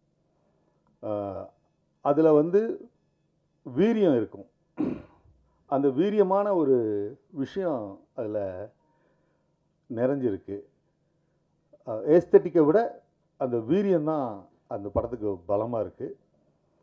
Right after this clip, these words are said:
இது வந்து சாதாரணமா தயாரிப்பதுங்கிறது வந்து கடினமான விஷயம். ஆனா அருண்குமார் அவர்கள் தயாரிச்சு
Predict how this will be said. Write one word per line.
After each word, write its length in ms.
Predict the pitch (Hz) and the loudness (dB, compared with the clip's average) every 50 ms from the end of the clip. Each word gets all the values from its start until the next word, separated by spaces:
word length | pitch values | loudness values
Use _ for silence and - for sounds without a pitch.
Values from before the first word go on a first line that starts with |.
| _ _ _ _ _ _ _ _ _ _ | _ _ _ _ _ _ _ _ _ _
இது 500 | 139 139 139 143 143 139 143 151 147 - _ | -2 0 2 4 6 6 4 4 0 -4 _
வந்து 260 | 160 147 151 170 175 170 | -4 -2 0 0 0 4
சாதாரணமா 500 | 160 143 143 147 156 160 165 170 170 175 175 165 156 - | 6 6 6 6 4 2 0 2 2 2 2 2 2 2
தயாரிப்பதுங்கிறது 800 | 143 143 147 151 151 139 147 147 139 147 139 139 143 127 131 123 | 4 4 4 4 2 2 0 0 0 0 0 0 0 2 2 0
வந்து 220 | 120 123 135 165 160 147 127 113 107 104 101 101 98 - - _ _ _ - 170 - | 0 -2 -2 -2 0 0 0 0 0 -2 -4 -6 -8 -12 -18 _ _ _ -14 -8 -2
கடினமான 480 | - 131 143 135 135 131 127 135 135 127 | 0 0 2 2 2 0 0 0 0 0
விஷயம். 460 | 113 98 101 101 110 131 156 165 - _ _ _ _ _ - _ | -2 -4 -6 -6 -6 -6 -8 -10 -14 _ _ _ _ _ -14 _
ஆனா 300 | - 151 165 156 139 143 | -2 0 2 4 4 4
அருண்குமார் 480 | 165 196 202 190 - 185 180 160 147 135 | 4 2 0 -2 -2 0 4 4 4 4
அவர்கள் 440 | 123 113 101 - 117 127 147 - - _ _ _ _ _ _ _ _ _ _ _ _ _ - | 4 0 -2 -4 -6 -6 -6 -10 -16 _ _ _ _ _ _ _ _ _ _ _ _ _ 2
தயாரிச்சு 720 | 120 131 147 160 147 131 123 - - 117 127 143 143 | 4 6 6 4 4 0 -4 -8 -6 -6 -6 -6 -6